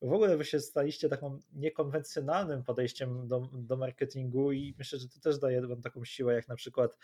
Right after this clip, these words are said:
e, to, co zrobiliście z Ikeą, powitaliście ich, e, w gronie nowych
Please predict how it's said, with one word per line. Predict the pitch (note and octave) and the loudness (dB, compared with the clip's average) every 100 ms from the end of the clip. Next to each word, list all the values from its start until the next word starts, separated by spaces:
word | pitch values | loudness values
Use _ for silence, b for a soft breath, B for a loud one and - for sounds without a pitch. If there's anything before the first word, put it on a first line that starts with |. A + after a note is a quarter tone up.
| B B B | B B B
e, | A#2+ A2+ A#2 | -2 0 0
to, | B2+ | -2
co | A#2+ | -4
zrobiliście | A#2+ B2+ B2+ B2+ - B2 | -2 0 0 -2 -2 -2
z | - | -2
Ikeą, | D3 - C3+ C3 B2 | -4 2 4 4 2
powitaliście | A#2 A#2 A#2+ B2 B2 - B2 A#2 A#2 | -2 -6 2 2 2 -2 4 6 6
ich, | A2+ - - | 2 -6 -4
e, | B2 A2+ A2+ A2+ A2 | 0 2 2 0 -2
w | |
gronie | A#2 C3 C3 | -2 0 0
nowych | B2 A#2 B2 | 0 0 -4